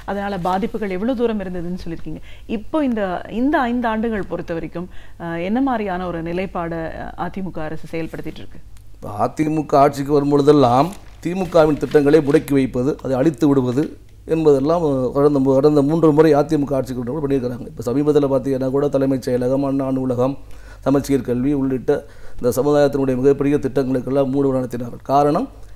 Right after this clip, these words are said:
Speaker 2: இது திமுக ஆட்சியினுடைய அடையாளங்கள், இதை அழித்து விட வேண்டும் என்று. ஆகவே இது போன்ற திட்டங்களை எல்லாம் அழித்து விட வேண்டும் என்று அதிமுக ஆட்சி நினைக்கிறது. ஆனால் திமுகவை பொறுத்தவரையில் இது ஒரு சமூக மனதிற்கான அரசியல் இயக்கம்.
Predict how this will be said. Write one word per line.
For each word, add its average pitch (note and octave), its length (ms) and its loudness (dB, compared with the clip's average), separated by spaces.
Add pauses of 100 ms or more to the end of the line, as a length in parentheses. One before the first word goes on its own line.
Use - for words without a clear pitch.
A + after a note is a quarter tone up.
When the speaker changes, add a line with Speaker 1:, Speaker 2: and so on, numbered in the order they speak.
(160)
Speaker 2:
இது C#3+ 160 0
திமுக F3 400 -2
ஆட்சியினுடைய C3 420 0
அடையாளங்கள், A#2+ 640 0 (100)
இதை A#2 120 -2
அழித்து D3+ 260 2
விட C3 120 2
வேண்டும் A#2+ 280 -6
என்று. B2+ 180 -10 (1000)
ஆகவே F3+ 440 8 (640)
இது F3 280 0
போன்ற F#3 180 4
திட்டங்களை E3 400 6
எல்லாம் F3 160 8
அழித்து F3 260 6
விட E3 160 8
வேண்டும் C#3 260 6
என்று C#3 540 4
அதிமுக C3 400 0
ஆட்சி B2+ 280 -2
நினைக்கிறது. A#2+ 480 -6 (240)
ஆனால் C3 500 0 (480)
திமுகவை A3+ 520 6
பொறுத்தவரையில் C#3+ 720 2
இது D#3+ 120 0
ஒரு E3+ 120 0
சமூக G#3+ 360 8
மனதிற்கான D#3 520 2
அரசியல் C3 320 0
இயக்கம். - 380 -8